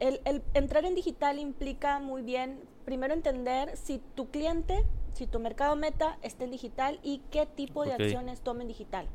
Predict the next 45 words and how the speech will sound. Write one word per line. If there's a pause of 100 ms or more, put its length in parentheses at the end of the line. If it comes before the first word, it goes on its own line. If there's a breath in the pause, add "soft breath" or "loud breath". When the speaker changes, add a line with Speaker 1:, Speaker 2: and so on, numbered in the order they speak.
(500 soft breath)
Speaker 1:
Porque
muchas
veces
me
decían,
"Delia, (120)
¿vale
la
pena
que
todos
entremos
en
digital?".
Y
la
pregunta (380 loud breath)
de
cajón
que
les
digo,
"¿Está
tu
cliente
ahí? (260 loud breath)
¿Consume
tu
producto
ahí?
¿Le
hace
Speaker 2:
Ok.
Speaker 1:
sentido?".
Porque
también
tú
puedes
ser (400 soft breath)
un
disruptor
de
tu
categoría
Speaker 2:
Sí.